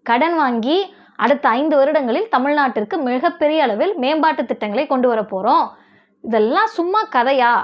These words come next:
மேம்பாட்டு திட்டங்கள்லாம் நீ கொண்டு வந்தியா அப்படின்னு கேள்வி கேட்டீங்கன்னா, இந்த ஆட்சி அமைந்த பிறகு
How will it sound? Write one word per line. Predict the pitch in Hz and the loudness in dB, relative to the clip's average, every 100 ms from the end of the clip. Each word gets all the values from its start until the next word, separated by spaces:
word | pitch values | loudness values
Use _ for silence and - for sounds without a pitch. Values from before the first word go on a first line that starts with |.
| - - | -4 -10
மேம்பாட்டு | 254 330 339 294 | -4 0 0 0
திட்டங்கள்லாம் | 247 254 240 339 | -4 -4 -4 -4
நீ | 294 | -2
கொண்டு | 262 277 | 0 0
வந்தியா | 311 220 220 - | 0 2 2 2
அப்படின்னு | 196 196 220 | -2 -2 0
கேள்வி | 262 262 220 | 0 0 -2
கேட்டீங்கன்னா, | 196 196 185 196 233 262 254 - - _ 220 | -6 -6 -10 -4 0 0 -2 -12 -20 _ -4
இந்த | 294 262 226 | 0 2 4
ஆட்சி | 294 330 370 | 2 0 0
அமைந்த | 339 247 294 285 | 0 0 0 -2
பிறகு | 226 196 175 226 | 0 -4 0 0